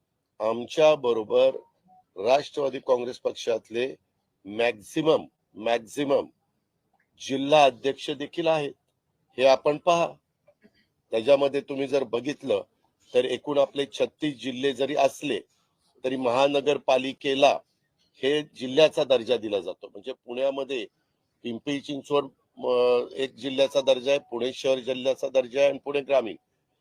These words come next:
त्याच्यावर तिथं सगळे बहुतेक आमदार, अ, स-, अध्यक्ष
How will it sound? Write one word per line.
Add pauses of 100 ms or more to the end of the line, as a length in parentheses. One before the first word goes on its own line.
(220)
त्याच्यावर (140)
तिथं (600)
सगळे
बहुतेक
आमदार,
अ,
स-, (720)
अध्यक्ष